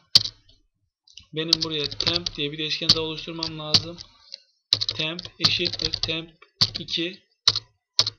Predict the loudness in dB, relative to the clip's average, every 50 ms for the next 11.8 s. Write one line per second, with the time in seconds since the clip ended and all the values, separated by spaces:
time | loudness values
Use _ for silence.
0 | _ 2 2 2 -2 -8 -10 -10 -18 _ _ _ _ _ _ _ _ -20 -20 _
1 | _ _ _ _ _ _ _ _ 2 2 4 0 -2 -4 -6 -12 -20 _ _ -20
2 | -20 _ _ _ 0 0 0 0 -2 -6 -10 -12 -12 -12 -14 -14 _ _ -10 -8
3 | -4 0 0 0 0 0 -4 -6 0 0 0 0 0 -8 -18 -18 _ _ _ _
4 | _ _ _ _ _ _ -10 -10 -10 _ _ -18 -18 -18 _ _ _ _ 4 4
5 | 4 -4 -12 _ -12 -12 -12 -16 -20 _ _ -4 -4 -4 0 -2 -2 -2 -2 -10
6 | _ _ _ -4 -2 -2 0 -2 -2 -4 -2 -2 -2 -4 -4 -6 -8 -8 -8 -8
7 | -8 -8 -8 -6 -4 -4 -4 -4 -6 -8 -8 -8 -10 -8 -8 -8 -8 -8 -10 -12
8 | 2 2 2 2 2 2 2 2 4 4 2 2 2 0 -2 -4 -8 -8 -10 -2
9 | 0 2 2 2 2 4 4 2 2 0 -6 -12 -12 -14 -14 -14 -18 _ _ 4
10 | 4 4 4 4 -2 -8 -12 -18 -20 _ _ _ _ _ _ _ _ -4 -2 -2
11 | 0 6 6 6 6 4 0 -4 0 0 0 2 2 0 -2